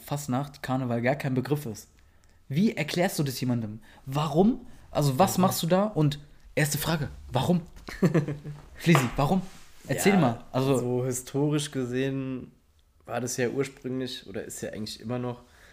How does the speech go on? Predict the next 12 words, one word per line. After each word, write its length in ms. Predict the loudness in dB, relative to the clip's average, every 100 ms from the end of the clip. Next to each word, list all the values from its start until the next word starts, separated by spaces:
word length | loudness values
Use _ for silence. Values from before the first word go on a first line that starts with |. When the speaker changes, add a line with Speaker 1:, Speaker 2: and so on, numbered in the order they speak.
| -20 _ _ -10
Speaker 2:
um 440 | -6 -6 -6 -10 -20 _ -20 -20 _ _ -14
politische 640 | -6 -4 -4 -2 -2 -2
Missstände 640 | -2 -4 -6 -4 -4 -4
so 180 | -4 -6
aufzuzeigen. 680 | -6 -8 -12 -10 -8 -8 -12 -18 _ _ _ _ _ _ _ _ _ _ _ -20 -20
Deshalb 340 | -12 -10 -6 -6
auch 120 | -8
die 140 | -8
ganzen 460 | -6 -6 -4 -4 -4
Motivwegen 840 | -4 -6 -8 -8 -6 -6 -4 -6 -8
und 160 | -8
so. 340 | -8 -8 -10